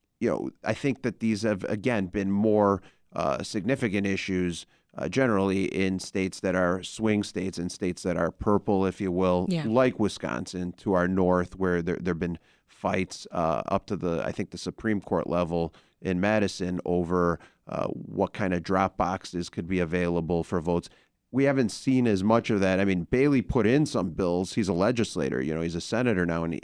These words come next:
Speaker 1: for the, for years, he's put in election integrity bills, he and other far-right lawmakers, primarily from downstate. Um, and again and again, uh, they go nowhere in,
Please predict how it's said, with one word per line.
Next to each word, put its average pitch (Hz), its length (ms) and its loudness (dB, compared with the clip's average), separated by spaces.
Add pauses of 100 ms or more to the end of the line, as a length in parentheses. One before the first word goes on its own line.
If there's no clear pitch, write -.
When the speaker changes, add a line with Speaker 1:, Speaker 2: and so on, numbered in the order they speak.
(140)
Speaker 1:
for - 180 -4
the, 90 160 -2
for - 140 -8
years, 107 300 2
he's 101 160 0
put 98 240 -4
in 90 240 -2
election 92 420 -2
integrity 90 520 -4
bills, 85 280 -4
he 113 220 0
and 101 100 2
other 101 360 2 (220)
far-right 90 680 2 (260)
lawmakers, 92 640 2
primarily 95 640 2
from 87 300 -4
downstate. 95 720 -2 (400)
Um, 90 300 0 (120)
and 101 480 0 (680)
again 101 400 0
and 98 120 2
again, 98 640 0
uh, 85 300 -2
they 85 160 -2
go 87 160 2
nowhere 87 560 0
in, - 260 -10